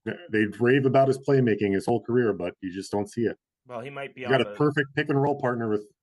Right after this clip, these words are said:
Speaker 1: Gobert, but
Speaker 2: Yeah.
Speaker 1: can't get it.
Speaker 2: He, well, I've seen him, he's really shied away from shooting the basket around the rim, or shooting the ball
Speaker 1: Mm-hmm.
Speaker 2: around the rim, too. So I just, he's
Speaker 1: It's the
Speaker 2: not
Speaker 1: three-point
Speaker 2: confident in
Speaker 1: lead.
Speaker 2: the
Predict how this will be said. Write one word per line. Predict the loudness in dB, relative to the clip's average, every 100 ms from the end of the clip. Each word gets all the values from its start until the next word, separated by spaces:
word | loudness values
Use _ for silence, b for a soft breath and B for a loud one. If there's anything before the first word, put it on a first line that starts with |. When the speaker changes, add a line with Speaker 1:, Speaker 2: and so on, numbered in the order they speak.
| _
Speaker 1:
Gobert, | -4 -2 0 -2 -6 -12
but | -18 -18 -8
Speaker 2:
Yeah. | -6
Speaker 1:
can't | -4
get | -4
it. | -6 _ _ _ _ _ _ _ _
Speaker 2:
He, | -18 -18 -18 -8
well, | -4 -4 -4
I've | -6 -6
seen | -10 -6
him, | -6
he's | -6 -14 -10
really | -8 -8
shied | -8 -6 -6
away | -6 -6 -8
from | -12
shooting | -14 -14 -14
the | -10
basket | -8 -8 -12
around | -10 -10 -10
the | -12
rim, | -16 -16 -12
or | -12 -12
shooting | -16 -8
the | -4
ball | -2 -2
Speaker 1:
Mm-hmm. | -6
Speaker 2:
around | -12
the | -12
rim, | -14 -16
too. | -18 -20 -20
So | -20 -14 -12 -12
I | -14
just, | -18 -20 -20
he's | -16 -12
Speaker 1:
It's | -8
the |
Speaker 2:
not | -4
Speaker 1:
three-point | -2 -2
Speaker 2:
confident | -2 -2 -2
in |
Speaker 1:
lead. |
Speaker 2:
the | -2